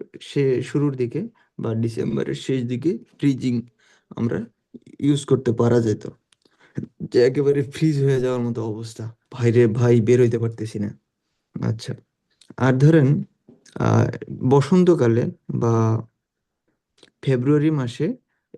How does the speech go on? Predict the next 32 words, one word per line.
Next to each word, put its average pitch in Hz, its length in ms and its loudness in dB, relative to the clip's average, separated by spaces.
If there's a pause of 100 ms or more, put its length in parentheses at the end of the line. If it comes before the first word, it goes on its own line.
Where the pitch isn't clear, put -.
(120)
যেই 123 480 -2 (840)
ঠান্ডাটা, 123 640 2
এটাকে 131 280 2
বলে 139 220 0
কি? 165 280 -4
উইন্ট্রি। 135 480 -2 (420)
শীতের 196 420 -4
আবহাওয়ার 143 420 0
মতো, 123 240 -4
কিন্তু 180 180 -2
আসলে 151 240 -2
শীত 120 300 -8
না, 113 200 -10
একটু 139 200 -6
হালকা 123 280 -4
হালকা 127 220 -6
ঠান্ডা 110 300 -4
থাকে, 113 300 -8 (400)
যে - 100 -2
একেবারেই 120 540 4
গরমে 127 460 -2
অস্থির 117 460 -6
এরকম 170 360 -4
না, 170 180 -4 (380)
হালকা 117 300 -4
হালকা 117 360 -2
ঠান্ডা 113 300 -6
আছে, 113 240 -8 (320)
এটাকে 127 320 0
আমরা 135 180 0
কি 139 120 -8
বলি? 165 340 -2